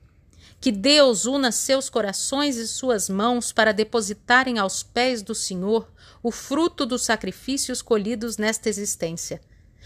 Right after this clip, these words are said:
O amor, o bem e a fé preenchem todas as lacunas criadas pela nossa insatisfação. O ser humano pode ser uma fortaleza. Com a permissão de Deus, aqui continuaremos distribuindo,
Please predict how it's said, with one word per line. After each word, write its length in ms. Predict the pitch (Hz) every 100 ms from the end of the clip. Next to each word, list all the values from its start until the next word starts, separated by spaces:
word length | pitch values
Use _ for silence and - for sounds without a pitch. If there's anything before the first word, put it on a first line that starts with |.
| - -
O 100 | 220
amor, 540 | 208 214 262 277 254
o 60 | 202
bem 500 | 170 202 233 240 226
e 120 | 185
a 80 | 170
fé 400 | - - 220 220 _ _ - -
preenchem 600 | 247 262 311 294 277 254 - -
todas 440 | 311 320 285 277
as 140 | 262
lacunas 720 | 240 214 - - 285 277 254 -
criadas 500 | 240 233 240 240 -
pela 260 | 240 226
nossa 340 | 208 220 - 220
insatisfação. 920 | 208 220 - 208 - 190 - 170 165 - _ _ _ _ -
O 80 | 196
ser 240 | - 226
humano 360 | 208 220 269 277
pode 300 | 277 208 190
ser 220 | - 208
uma 160 | 190 170
fortaleza. 840 | 196 175 170 160 156 156 156 - - - - - _ -
Com 160 | 202
a 60 | 202
permissão 540 | 233 220 214 - 233
de 100 | 196
Deus, 560 | 170 208 277 302 - - - _
aqui 380 | 196 208 - 320
continuaremos 880 | - 285 - 233 208 196 196 180 170
distribuindo, 880 | 190 - 185 175 170 247 302 285